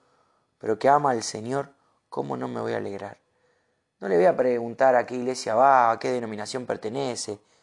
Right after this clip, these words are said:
"Vení, cambiate a mi iglesia". Pero sí tiene que ser para mí una alegría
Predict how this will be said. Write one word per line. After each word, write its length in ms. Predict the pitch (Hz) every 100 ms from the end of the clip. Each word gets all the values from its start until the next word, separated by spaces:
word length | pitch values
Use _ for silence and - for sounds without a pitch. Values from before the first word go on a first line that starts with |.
| _
"Vení, 280 | 104 139 131
cambiate 340 | 120 131 135
a 40 |
mi 140 | 117 107
iglesia". 440 | 123 131 - 104 _ _ _ _ _ _ _ _ _ _ _ _ _ _ _ _ _ _ _ _ _
Pero 160 | - 113
sí 160 | - 156
tiene 180 | 156
que 80 | 123
ser 180 | 120 139
para 140 | 127
mí 80 | 120
una 120 | 135
alegría 600 | 135 117 117 143 151 147